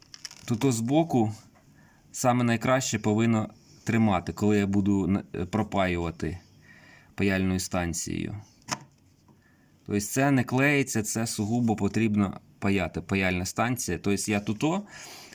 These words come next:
отако, е, закріпляю, такі смужечки роблю, проходжу і по всій довжині.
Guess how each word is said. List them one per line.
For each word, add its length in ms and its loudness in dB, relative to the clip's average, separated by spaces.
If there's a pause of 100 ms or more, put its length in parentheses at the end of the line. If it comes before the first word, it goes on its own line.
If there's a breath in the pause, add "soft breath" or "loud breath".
(100)
отако, 540 -2 (340)
е, 60 -18 (580)
закріпляю, 920 -2 (360 soft breath)
такі 240 -12
смужечки 640 -2
роблю, 520 -4
проходжу 600 -4 (500 loud breath)
і 120 -4
по 140 -4
всій 260 -2
довжині. 680 -2